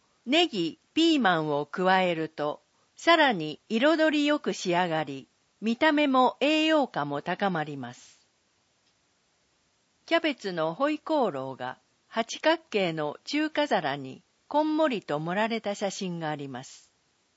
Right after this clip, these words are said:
岩倉市食の健康づくり推進員が作成した野菜別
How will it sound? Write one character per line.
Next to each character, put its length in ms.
岩 240
倉 320
市 340
食 360
の 160
健 240
康 160
づ 100
く 180
り 260
推 300
進 320
員 260
が 160
作 300
成 280
し 160
た 240
野 200
菜 320
別 560